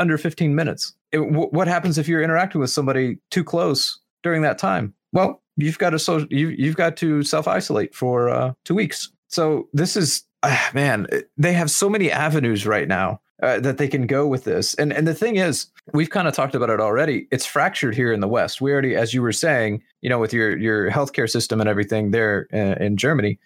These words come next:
uh, th-, there's, uh, like, uh, benefits and punishments, if you will, to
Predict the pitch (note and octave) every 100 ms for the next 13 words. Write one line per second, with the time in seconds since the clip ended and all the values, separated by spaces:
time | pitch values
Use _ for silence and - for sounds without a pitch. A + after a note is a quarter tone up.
0 | _ C#3 C3+ - C3+ C3 B2 - - -
1 | _ - A#2+ A2+ F2+ C2+ A#2 A2+ - -
2 | - - C#3+ C#3+ C#3 C#3 - A2+ - C3
3 | - G2+ G2+ G2 A2 G#2 G#2 G2+ - A2+
4 | G#2+ G#2